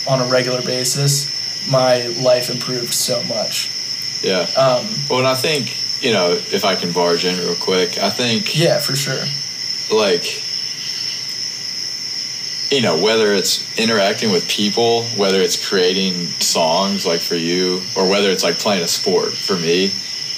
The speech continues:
Speaker 2: there's always gonna be ups and downs. There's gonna be good games, bad games, good songs, bad songs.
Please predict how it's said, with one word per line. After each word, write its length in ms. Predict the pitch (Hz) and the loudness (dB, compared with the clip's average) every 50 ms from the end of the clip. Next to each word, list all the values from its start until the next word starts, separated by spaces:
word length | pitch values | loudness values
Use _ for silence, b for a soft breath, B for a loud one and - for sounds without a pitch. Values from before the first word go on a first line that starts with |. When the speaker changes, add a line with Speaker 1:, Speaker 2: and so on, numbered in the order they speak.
| - - - | -6 -2 0
Speaker 2:
there's 160 | 120 120 127 | 0 2 2
always 240 | 131 131 123 117 113 | 2 2 2 0 0
gonna 120 | 117 107 | 0 0
be 300 | 101 98 98 95 90 85 - - - - | 2 2 2 2 0 -2 -4 -6 -2 0
ups 240 | 98 95 90 - 95 | 0 0 0 0 -2
and 100 | 87 85 | 0 0
downs. 420 | 82 80 78 73 73 76 - - | 2 2 2 0 0 -2 -2 -2
There's 160 | 98 95 92 | -2 0 0
gonna 100 | 101 95 90 | 0 0 0
be 80 | 87 | 2
good 200 | 82 95 92 85 | 2 2 2 2
games, 260 | 92 92 87 87 - | 2 0 0 0 0
bad 260 | - 95 85 82 82 85 | 0 2 2 2 0 0
games, 360 | 87 85 85 82 82 82 - | -2 -2 -2 -2 -2 -4 -2
good 160 | - 101 87 | 0 0 0
songs, 400 | - - 87 82 82 82 85 85 | 0 2 2 2 2 0 -2 -2
bad 260 | - - 82 80 - - | 0 0 0 0 0 0
songs. 600 | - 90 82 82 82 80 80 - - - - | 0 0 0 0 0 0 -2 -2 -2 -2 -2